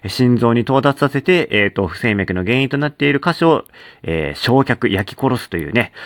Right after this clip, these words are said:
そういう手術なんですけどね。あの、まあ、それ聞いてるだけで怖いじゃないですか。じょ-、じょ-、太い血管ですね、の、をブスッと刺してですね、そこに管通していって、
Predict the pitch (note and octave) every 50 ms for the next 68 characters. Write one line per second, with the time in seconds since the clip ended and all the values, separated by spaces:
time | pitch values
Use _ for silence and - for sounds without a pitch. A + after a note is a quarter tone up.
0 | - - _ - G#2+ A2+ B2 C3 C3 C3 C3 A#2+ - - G#2+ F2 D#2+ E2+ E2 D#2+
1 | D#2+ - - - D2+ D2 D2+ F2 F2 D#2+ - _ _ _ - - - E2+ E2+ E2+
2 | D#2+ D#2 D#2 - G2 G#2+ F#2 F2 E2+ - - B2 A2+ - - - C#3+ D3 - C#3+
3 | C#3+ C3+ B2+ B2 - - B2+ A#2 G#2 G2 F2 D#2+ - - E2 - - - - -
4 | - _ - E2 G#2 G#2 G#2+ - - - - - - G#2+ - - _ _ _ _
5 | _ - - - - C#3 C3 A2+ F#2+ E2 - _ _ _ _ - - G#2 - _
6 | - G#2 G2 G2 F#2 F2 - F#2 F2+ F2+ F2+ F2+ F2 F2+ - G2 G2 F#2+ F#2+ G2
7 | F#2+ - _ _ _ _ - A#3+ A#3+ F2+ D2+ - F2+ - C3+ - - - G#2 G#2
8 | - - F2+ D2 E2 D#2 - F2+ F#2 F2+ E2 - _ - - - - - - -
9 | G#2 - B2 C3+ - - C3+ - - - G#2 F#2+ F#2+ F2+ - - G2 F#2 - _
10 | - - C#3 C#3+ C#3+ C3 -